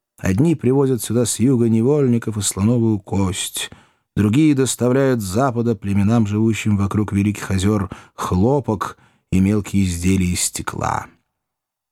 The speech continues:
Потому-то на здешних базарах вечная суматоха и невообразимый шум. Крики носильщиков-метисов,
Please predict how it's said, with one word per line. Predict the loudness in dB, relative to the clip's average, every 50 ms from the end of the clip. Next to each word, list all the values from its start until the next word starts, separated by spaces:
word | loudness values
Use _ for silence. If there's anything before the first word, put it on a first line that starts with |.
| _ _ _ _ _ _ _ -2
Потому-то | -2 0 2 2 2 2 2 2 2
на | 2 2 2
здешних | 2 0 0 0 0 0 0 0 0 0 0 0
базарах | 0 0 0 0 0 0 -2 0 0 -2 -2 -4 -4 -6 -6 -4
вечная | -2 0 0 0 0 -2 -2 -2 0 0 2 0
суматоха | 0 0 0 0 0 0 -4 _ -2 0 0 0 -2 -2 -2 0
и | 2 2
невообразимый | 2 2 2 2 2 2 2 0 0 0 0 0 0 2 0 0
шум. | -2 -6 -4 0 0 0 0 -2 -4 -8 _ _ _ _ _ _ _ _ _ _ _ -2
Крики | 0 2 2 2 2 2 2
носильщиков-метисов, | 2 2 2 2 0 0 0 0 -2 -4 -4 -6 -2 0 2 2 2 0 0 0 2 2 2 0 0 0 0 -2 -4 -6 -14